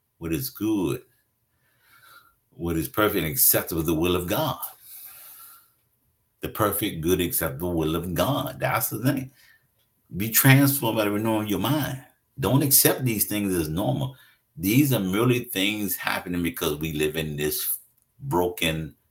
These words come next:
fallen world. And sometimes, too, um, the circumstances we face are results of events we ourselves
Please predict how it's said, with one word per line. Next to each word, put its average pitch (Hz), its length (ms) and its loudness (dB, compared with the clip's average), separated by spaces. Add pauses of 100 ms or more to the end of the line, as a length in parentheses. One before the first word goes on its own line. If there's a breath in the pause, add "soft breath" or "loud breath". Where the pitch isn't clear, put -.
(200)
fallen 73 920 2 (140)
world. 60 540 -8 (1120)
And 87 120 2
sometimes, 107 600 6
too, 76 380 0 (560 loud breath)
um, 73 420 -2
the 95 200 -2
circumstances 101 640 4
we 80 120 2
face 95 440 2
are 82 180 2
results 87 640 0 (920)
of 85 160 -2
events 95 580 -2
we 135 300 4
ourselves 139 800 4